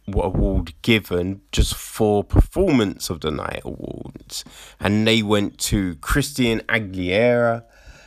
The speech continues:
uh, Tyson Fan-, Tyson Nam,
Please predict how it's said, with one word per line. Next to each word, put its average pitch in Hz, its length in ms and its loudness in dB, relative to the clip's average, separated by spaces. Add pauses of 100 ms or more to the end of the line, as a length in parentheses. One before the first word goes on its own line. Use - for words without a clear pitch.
(240)
uh, 101 420 2
Tyson 110 680 0
Fan-, 101 920 -2 (140)
Tyson 104 500 0
Nam, 113 500 2